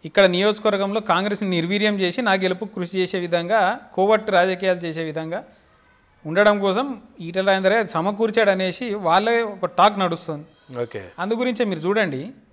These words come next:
Speaker 1: ఎక్కడైనా కాంగ్రెస్ పార్టీ యాక్టివిటీస్ నడుస్తున్నాయేమో కొద్దో గొప్ప, కానీ హుజూరాబాద్ ఎలక్షన్స్ ద-, ఉ-, తొందరలోనే ఉన్నాయని అందరికి తెలుసు. కాంగ్రెస్ పార్టీ అక్కడ ఏదైనా చేసిందా కార్యక్రమం?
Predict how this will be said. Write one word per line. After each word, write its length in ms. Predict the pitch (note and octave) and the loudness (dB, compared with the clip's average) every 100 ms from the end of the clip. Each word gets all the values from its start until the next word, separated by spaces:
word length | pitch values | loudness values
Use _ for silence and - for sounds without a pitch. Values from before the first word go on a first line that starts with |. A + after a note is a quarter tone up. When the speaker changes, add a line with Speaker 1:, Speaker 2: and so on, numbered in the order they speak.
| _ _ _ _ - | _ _ _ _ -8
Speaker 1:
ఎక్కడైనా 560 | G#3 - - A#3+ A#3+ | -8 0 6 8 6
కాంగ్రెస్ 500 | B3 G#3+ G#3 A3+ A3 | 6 4 4 2 4
పార్టీ 200 | G#3+ G3 | 4 4
యాక్టివిటీస్ 600 | G#3 F#3+ G3+ G3 G3 G#3 | 4 2 0 -4 -6 -4
నడుస్తున్నాయేమో 560 | F3 F#3+ F#3+ G#3 F#3+ F3+ | -2 -2 -2 -2 0 0
కొద్దో 340 | F3+ F3 F#3+ | -2 -2 0
గొప్ప, 240 | F3+ F3 D#3+ | -2 -4 -4
కానీ 460 | C#3+ F#3 F#3 A3 - _ - - - _ F#3+ | -4 -4 -6 -8 -12 _ -20 -20 -20 _ -8
హుజూరాబాద్ 500 | G#3+ C#4+ C4+ C4 G3+ | 0 4 6 6 6
ఎలక్షన్స్ 460 | A3 A3+ A#3+ A3+ | 2 2 -2 -2
ద-, 140 | A3 F#3 | -2 -2
ఉ-, 220 | F3 F#3+ | -2 -4
తొందరలోనే 560 | F#3 - A3 A3 A3+ | -6 -2 0 2 0
ఉన్నాయని 240 | F#3+ F#3+ G3 | 0 -2 -2
అందరికి 280 | F3+ F#3+ D#3+ | 0 -2 0
తెలుసు. 300 | D#3+ D3+ D#3+ _ _ _ _ | -4 -6 -16 _ _ _ _
కాంగ్రెస్ 420 | D#3 E3+ G#3 G3+ | -12 -6 -4 0
పార్టీ 180 | G3+ F#3+ | 2 2
అక్కడ 180 | F3+ F3 | 0 0
ఏదైనా 240 | E3 E3 | -2 -2
చేసిందా 360 | D#3 E3 G#3 F#3+ | -6 -8 -6 -6
కార్యక్రమం? 540 | F3+ E3+ E3 F3 F#3 | -2 -2 -2 -6 -8